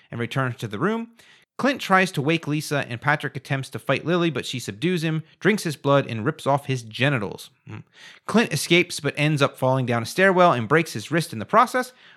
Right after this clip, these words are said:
Lily catches up to Clint, but instead of attacking him, she attempts fellatio. Finding Clint awake, she crawls over to a corner and cries softly, which gets louder and turns into a horrific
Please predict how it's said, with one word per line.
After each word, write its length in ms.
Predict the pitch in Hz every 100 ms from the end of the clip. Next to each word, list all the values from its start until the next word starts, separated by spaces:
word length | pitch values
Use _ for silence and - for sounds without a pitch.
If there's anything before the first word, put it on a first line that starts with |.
| -
Lily 220 | 208 233
catches 320 | - 180 143
up 100 | 156
to 60 | -
Clint, 340 | - 156 -
but 120 | 120
instead 280 | 117 113 147
of 80 | 127
attacking 580 | 113 - 139 139 135 127
him, 300 | 131 131 123
she 160 | -
attempts 380 | 104 - 123 -
fellatio. 640 | - 156 196 190 180 170 160 - - - _
Finding 420 | 143 156 147 135
Clint 280 | - 143 -
awake, 320 | 113 160 -
she 160 | - 117
crawls 360 | 240 247 208
over 380 | 202 175 185 175
to 160 | 165 117
a 60 |
corner 340 | - 170 160 139
and 80 |
cries 320 | - 113 101 -
softly, 540 | 202 175 - 151 143
which 340 | 113 104 -
gets 220 | - 101 104
louder 320 | 117 123 117
and 160 | 98
turns 220 | 107 101 92
into 120 | 82
a 80 | -
horrific 480 | 107 120 117 -